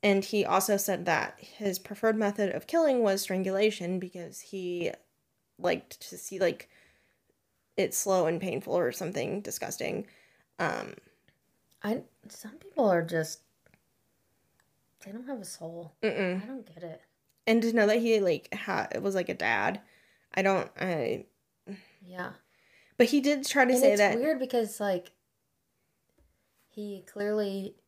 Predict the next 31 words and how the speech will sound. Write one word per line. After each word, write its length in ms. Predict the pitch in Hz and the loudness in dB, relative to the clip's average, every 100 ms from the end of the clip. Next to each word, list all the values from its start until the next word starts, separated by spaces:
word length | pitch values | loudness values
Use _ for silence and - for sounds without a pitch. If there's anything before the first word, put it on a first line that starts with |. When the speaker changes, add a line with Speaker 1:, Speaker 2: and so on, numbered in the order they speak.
| _ _ _ | _ _ _
Speaker 2:
had 340 | - 190 180 | -6 -4 -4
some 460 | - 185 180 185 175 | -4 -2 0 -2 -8
care 380 | - 175 175 | -4 0 0
towards 260 | 175 170 170 | -2 -6 -6
his 160 | 165 165 | -12 -4
daughter 380 | 165 175 170 | -2 0 -2
because 280 | 170 170 160 | -4 -4 -6
he 100 | 175 | -8
was 120 | 180 165 | -10 -12
like, 200 | 151 - | -16 -8
"I 80 | 180 | -6
don't 120 | 170 | -6
want 140 | 170 | -6
my 100 | 170 | -8
daughter 300 | 165 160 170 | -8 -6 -6
to 60 | 175 | -8
have 140 | 165 | -8
to 100 | 170 | -10
read 200 | 165 160 180 | -10 -8 -6
about 300 | 165 165 - | -6 -4 -2
this." 240 | 208 196 | -2 -2
Speaker 1:
Mm-hmm. 100 | 185 | -6
Speaker 2:
Like, 160 | 160 - _ _ _ _ | -10 -14 _ _ _ _
he 80 | 202 | -8
didn't 240 | 180 180 175 | -4 -2 -2
wanna, 180 | 170 | -2
like, 220 | 165 151 151 | -4 -6 -6
ruin 300 | 165 165 160 | -4 -2 -2
her 160 | 160 | -4
life, 400 | 151 160 175 - _ | -2 -2 -2 -6 _
but 340 | 170 160 - | -2 -2 -4